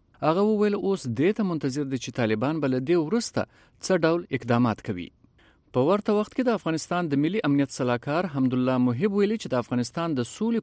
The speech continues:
په تړاو روان بحثونه وضاحت ته اړتیا نه لري. هغه په خپل ټویټر لیکلي، د افغانستان خلک د تلپاتې سولې غوښتونکي دي. د یوې داسې بیړنۍ معاملې غوښتونکي نه دي چې پکې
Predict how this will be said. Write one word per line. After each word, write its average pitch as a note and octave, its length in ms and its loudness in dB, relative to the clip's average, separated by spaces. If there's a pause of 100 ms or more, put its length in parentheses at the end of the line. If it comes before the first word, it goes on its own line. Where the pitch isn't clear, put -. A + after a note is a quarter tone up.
په - 80 -6
تړاو B2+ 340 2
روان F3+ 320 0
بحثونه G3+ 400 -2 (320)
وضاحت B2+ 640 0
ته - 160 0
اړتیا C3 340 0 (120)
نه A#2 260 4
لري. F2+ 200 -8 (520)
هغه G#2 220 -2
په A2+ 100 -4
خپل A2 240 -6
ټویټر C3 320 -4
لیکلي، F3 300 -2 (460)
د E3+ 120 2
افغانستان D#3+ 640 -4
خلک E3 340 -2
د C3 140 -2
تلپاتې C#3 400 -4 (100)
سولې E3 300 -2 (120)
غوښتونکي A#2 560 -2
دي. E2 80 -8 (420)
د - 100 -8
یوې G2+ 220 -2
داسې C3+ 320 0
بیړنۍ A#2+ 420 2
معاملې D3 400 0
غوښتونکي C3+ 460 -4
نه E3+ 80 2
دي G#3 120 0
چې - 120 -8
پکې G#3+ 220 2